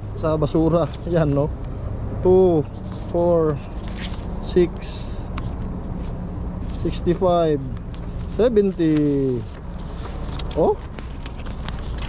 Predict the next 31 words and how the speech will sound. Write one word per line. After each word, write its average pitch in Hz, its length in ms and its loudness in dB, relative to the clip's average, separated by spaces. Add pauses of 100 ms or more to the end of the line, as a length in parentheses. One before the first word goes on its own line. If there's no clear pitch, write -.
(600)
Seventy 185 400 6
dollars? 180 560 2 (600)
<laughs> - 600 -6
Let's 165 240 0
go, 175 320 4
uwi 175 80 2
na 165 80 0
tayo. 165 320 2 (1120)
So, 226 80 4
nasa 208 640 2
seventy 190 400 0
dollars 185 320 2
yung 175 160 2
nalikom 175 320 4
natin 170 240 0
na 165 80 0
pera 160 240 2
sa 160 80 0
basura. 156 560 2 (400)
So, 143 80 -2
nasa 156 320 2
ano 160 80 0
na 165 160 2
rin 170 160 2
yun, 160 320 0
sa 139 320 0
Philippine 156 320 2
peso. 151 400 0 (1040)
I 156 160 2
think 170 240 2
nasa 156 560 2